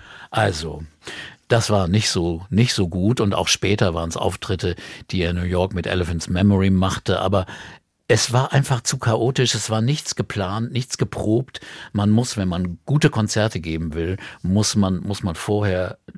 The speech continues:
das technisch und musi-, musikalisch proben. Und dazu war da anscheinend nie Zeit.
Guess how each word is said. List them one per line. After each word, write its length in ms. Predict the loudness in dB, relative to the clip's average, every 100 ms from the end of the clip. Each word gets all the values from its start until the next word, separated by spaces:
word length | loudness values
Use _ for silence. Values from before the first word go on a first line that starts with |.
| -6
das 280 | -4 -6 -10 -6
technisch 480 | -4 0 0 0
und 80 | -2
musi-, 280 | -2 -4 -4
musikalisch 540 | -4 -4 -4 -4 -4 -4
proben. 360 | 0 0 0
Und 100 | -2 -4
dazu 300 | -2 -2 -2
war 140 | -2
da 120 | -2
anscheinend 400 | -4 -4 -4 -4
nie 120 | -8 -6
Zeit. 360 | -2 -2 -2